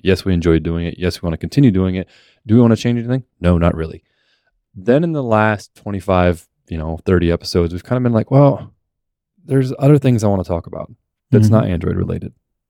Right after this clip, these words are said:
Speaker 1: but it's very software related." Um, but it wouldn't fit into the program. And we started experimenting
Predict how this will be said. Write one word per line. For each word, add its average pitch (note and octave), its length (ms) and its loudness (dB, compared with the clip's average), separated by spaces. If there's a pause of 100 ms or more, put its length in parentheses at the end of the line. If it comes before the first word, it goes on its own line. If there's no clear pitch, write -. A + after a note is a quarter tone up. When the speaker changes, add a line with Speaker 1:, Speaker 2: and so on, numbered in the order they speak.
(420)
Speaker 1:
but A#2 260 0
it's G2+ 120 -8
very B2 260 0
software A#2+ 360 -2
related." E2+ 380 -12 (840)
Um, G2+ 480 0 (200)
but G#2 320 0 (400)
it G#2 120 -2
wouldn't G#2 240 0
fit G2 200 0
into F2 180 -6
the F2+ 100 -4
program. F2 420 -4
And F#2 100 -4
we G2+ 60 0
started C3 280 2
experimenting F#2+ 880 -2